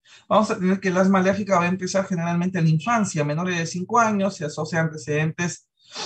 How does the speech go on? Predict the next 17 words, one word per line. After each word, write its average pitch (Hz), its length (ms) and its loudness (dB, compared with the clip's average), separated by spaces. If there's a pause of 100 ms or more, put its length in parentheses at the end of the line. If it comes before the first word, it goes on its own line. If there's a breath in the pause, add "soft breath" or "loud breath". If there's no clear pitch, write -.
(460 loud breath)
de 180 540 2
asma 165 320 4
alérgica 175 500 0
en 156 80 0
los 185 140 -2
familiares, 214 840 2
¿no? 185 300 0
De 185 120 0
dermatitis 165 640 -2
o 175 60 -2
de 151 80 0
rinitis 156 340 -4
alérgica 165 540 -2
o 156 80 4
alergia 151 300 2
alimentaria, 139 540 -2
¿no? 202 280 -2